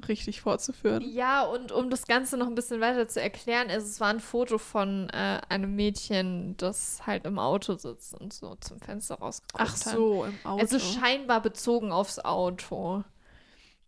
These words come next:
Speaker 2: Dass man halt so rausguckt, anstatt sich halt mit dem Fahrrad zu unterhalten.
Speaker 1: Hm, aber hast du auch immer das Gefühl, dass es im Auto komischer ist, wenn man sich nicht unterhält, als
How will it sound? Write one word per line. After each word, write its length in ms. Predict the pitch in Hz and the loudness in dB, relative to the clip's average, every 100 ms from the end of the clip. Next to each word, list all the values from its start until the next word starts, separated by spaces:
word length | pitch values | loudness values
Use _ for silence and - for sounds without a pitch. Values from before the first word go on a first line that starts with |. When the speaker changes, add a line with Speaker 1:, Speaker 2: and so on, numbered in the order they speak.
| _ | _
Speaker 2:
Dass 220 | - 208 - | -4 -2 0
man 160 | 208 | 2
halt 180 | 214 208 | 2 2
so 140 | - | -2
rausguckt, 760 | 202 185 202 214 - - 214 - | -2 2 2 0 -4 -8 -10 -8
anstatt 440 | - 202 - 208 - | -6 -4 -2 -4 -6
sich 200 | - - | -12 -2
halt 220 | 220 208 | -2 -2
mit 200 | 208 214 - | -6 -8 -6
dem 140 | 208 | -6
Fahrrad 480 | - 214 208 - - | -4 -2 -2 -4 -8
zu 100 | - | -10
unterhalten. 460 | - 214 226 220 233 | -10 -6 -4 -4 -2
Speaker 1:
Hm, 680 | 220 214 214 208 202 214 - | -4 -4 -6 -8 -10 -6 -4
aber 260 | 220 220 - | -2 -2 -2
hast 260 | 294 - | -4 -2
du 160 | 269 247 | -4 -2
auch 220 | 185 208 - | 0 0 0
immer 180 | 294 285 | -2 0
das 220 | 277 - | -2 -2
Gefühl, 480 | 262 - 262 262 262 | -6 -4 0 0 2
dass 200 | 226 226 | 0 -2
es 200 | 220 - - | -4 -8 -4
im 240 | 247 254 | -2 -2
Auto 880 | - 208 240 - 254 247 247 247 247 - - - _ _ _ _ _ _ _ _ _ _ _ _ _ - | -2 2 2 0 0 2 4 4 2 -2 -20 -20 _ _ _ _ _ _ _ _ _ _ _ _ _ -8
komischer 480 | - 247 269 - 269 | 0 2 2 2 0
ist, 180 | 226 | 0
wenn 100 | 233 | -2
man 180 | 214 214 | -2 -2
sich 180 | 214 - | -2 -4
nicht 240 | 214 240 | -4 -4
unterhält, 540 | 254 262 254 254 240 - | -4 -2 -2 0 0 0
als 240 | 202 - | -4 -4